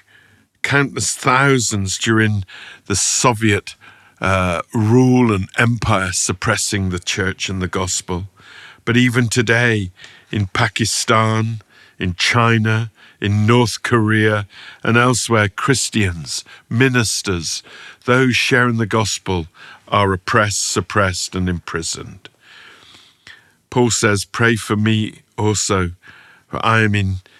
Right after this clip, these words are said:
chains for the gospel." Let us be those who,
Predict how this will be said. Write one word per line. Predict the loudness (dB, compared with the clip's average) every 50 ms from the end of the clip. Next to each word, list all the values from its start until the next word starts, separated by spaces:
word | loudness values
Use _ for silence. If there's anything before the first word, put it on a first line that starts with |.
| _ _ _ _ _
chains | -6 -4 0 0 2 2 2 0 0 -2 -4 -4 -6
for | -6 -6 -6
the | -6 -6 -8
gospel." | -8 -10 -12 -10 -8 -8 -8 -8 -8 -12 -14 -14 -14 -18 -20 _ -20 -20 -20 -20 -20 -20 -20 _ _ _ -4
Let | -2 -2 0
us | -2 -2
be | -2 0 0
those | 2 2 2 2 2 2 0 -2 -2
who, | -2 -4 -4